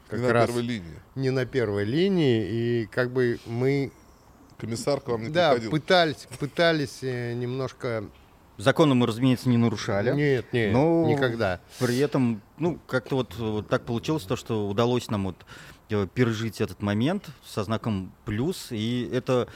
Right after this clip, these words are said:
Speaker 3: э, наша... э, э,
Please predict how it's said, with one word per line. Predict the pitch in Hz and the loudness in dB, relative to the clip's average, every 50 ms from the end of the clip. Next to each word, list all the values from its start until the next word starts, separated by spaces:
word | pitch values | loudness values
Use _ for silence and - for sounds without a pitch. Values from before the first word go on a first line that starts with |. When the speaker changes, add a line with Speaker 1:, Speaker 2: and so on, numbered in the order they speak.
| - - - - - - - - - - 101 92 95 98 101 - - | -16 -20 -20 -20 -20 -20 -20 -16 -14 -14 -12 -12 -14 -14 -16 -16 -12
Speaker 3:
э, | 73 92 117 117 117 117 113 113 107 - - | -8 -4 0 0 2 2 2 0 -2 -4 -2
наша... | 117 123 131 139 135 - - 143 131 110 - - - - - - _ - | 0 2 2 2 2 2 2 2 2 2 0 -4 -14 -20 -20 -20 _ -4
э, | 117 113 113 107 107 107 104 104 104 101 - - - - - - - - - - - - - - - _ _ | -2 0 0 2 0 0 0 0 -2 -4 -6 -12 -20 -20 -20 -20 -20 -20 -20 -20 -20 -20 -20 -20 -20 _ _
э, | - 123 131 123 123 120 | 0 2 2 2 2 0